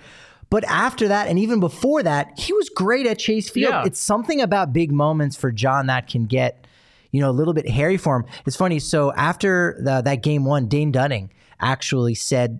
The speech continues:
Speaker 1: uh, a couple words about Jon Gray. And for Rockies fans, they know that, you know, Jon Gray, um, I'm not gonna say it's anxiety issues, but he puts a lot of pressure on
Speaker 2: Yeah.
Speaker 1: himself. And Dane Dunning actually said after game one, Jon Gray coming out, having the fantastic outing.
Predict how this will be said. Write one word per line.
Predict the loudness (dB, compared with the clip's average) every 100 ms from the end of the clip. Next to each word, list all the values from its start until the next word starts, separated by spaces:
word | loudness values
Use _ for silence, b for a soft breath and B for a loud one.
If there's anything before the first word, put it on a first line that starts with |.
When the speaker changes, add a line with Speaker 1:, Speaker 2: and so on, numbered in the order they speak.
| -8
Speaker 1:
uh, | -4 -2
a | -2
couple | -2 0
words | 0 0 0
about | 0 -2 -2
Jon | -2 0 0
Gray. | 0 0
And | -2 -2
for | -2
Rockies | 0 0 -4 -4
fans, | -2 -2 0
they | -2
know | 0 0 0
that, | 0 -2 -4 B B -2
you | 0
know, | 0
Jon | 0 0 0
Gray, | 0 2 2 0 -4
um, | -2 0 0 -2
I'm | 0
not | 0
gonna | 0
say | -2
it's | 0 0
anxiety | 0 0 0 0 0 -2
issues, | -2 -2
but | -2
he | -2
puts | -4 -2
a |
lot | 0 0
of |
pressure | -2 -4 -2 -4
on | -2
Speaker 2:
Yeah. | -2
Speaker 1:
himself. | -4 -2 -2 0 -2 -8 B B
And | -2 0
Dane | 0 2
Dunning | 2 2 0
actually | -2 -2 -2 0
said | 0 0
after | 0 -2
game | -2 0 2
one, | 2 0 -4 B B B
Jon | -2 0 2
Gray | 2 2 2 0 -4 _
coming | -2 0 2
out, | 0 0
having | 0 0
the | 0
fantastic | -2 0 0 -2 -4 -4
outing. | 0 2 2 -2